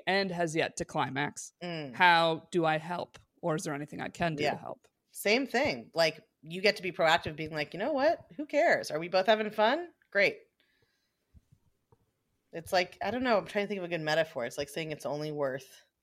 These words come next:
Speaker 2: you know, eating a meal if we also have dessert. Like, who cares? It's, like, a nice thing that is not required. So I think what that person can do is just help take that focus, take the focus off of it. Like, she can't,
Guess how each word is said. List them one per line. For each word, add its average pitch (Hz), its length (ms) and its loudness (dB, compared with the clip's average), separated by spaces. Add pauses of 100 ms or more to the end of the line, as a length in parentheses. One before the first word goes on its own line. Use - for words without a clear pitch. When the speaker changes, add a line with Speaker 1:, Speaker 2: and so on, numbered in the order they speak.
(760)
Speaker 2:
you 131 80 -14
know, 107 320 -10 (800)
eating 151 240 -6
a 139 40 -6
meal 139 240 -2
if - 100 -16
we 123 100 -8
also 127 240 -10
have 135 120 -16
dessert. 120 440 -10
Like, 175 260 -6
who 240 120 -8
cares? 190 360 -2
It's, 180 140 -4
like, 214 120 2
a 202 60 4
nice 202 380 4
thing 196 400 2
that 170 160 6
is 151 160 -2
not 156 440 0 (480)
required. 160 800 4 (380)
So - 160 2
I 180 60 4
think 175 200 -6
what 170 200 0
that 156 200 2
person 185 280 -4
can 170 200 -4
do 147 240 -2
is - 140 0
just - 180 -8
help 160 220 -2
take 165 160 -10
that 151 200 0
focus, - 520 -6
take 156 160 -14
the 165 80 -14
focus 143 380 -10
off 98 220 -8
of - 100 -20
it. - 140 -14
Like, 208 140 2
she 311 140 -2
can't, 381 260 6